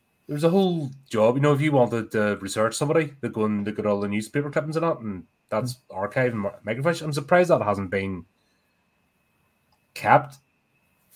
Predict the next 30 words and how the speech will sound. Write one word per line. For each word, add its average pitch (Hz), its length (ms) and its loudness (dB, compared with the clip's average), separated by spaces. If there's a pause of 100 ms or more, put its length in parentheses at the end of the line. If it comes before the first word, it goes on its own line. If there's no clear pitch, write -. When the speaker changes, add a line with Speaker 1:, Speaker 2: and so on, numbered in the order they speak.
(120)
Speaker 1:
you 131 100 -2
Speaker 2:
Yeah. 131 40 6
Speaker 1:
know, 107 160 4
as 95 100 -4
in 98 240 -8 (520)
stored 113 380 -2
digitally 120 360 0
for 131 100 -6
people 104 280 -6
to 98 340 -4
look 107 160 -8
at. 156 200 -2 (800)
Speaker 2:
But 151 180 8
it 139 120 -4 (440)
goes 190 200 10
back 165 180 8
to 156 100 0
my, 156 340 4
my 151 220 4
question, 131 460 -2
but 131 160 0 (120)
Speaker 1:
<clears throat> 143 60 -6
Speaker 2:
wa-, 156 120 2 (680)
was 156 180 2
it 151 120 -2
marketed 160 600 4
right 113 240 0
in, 117 400 -8 (460)
you 131 120 0
know? 127 300 0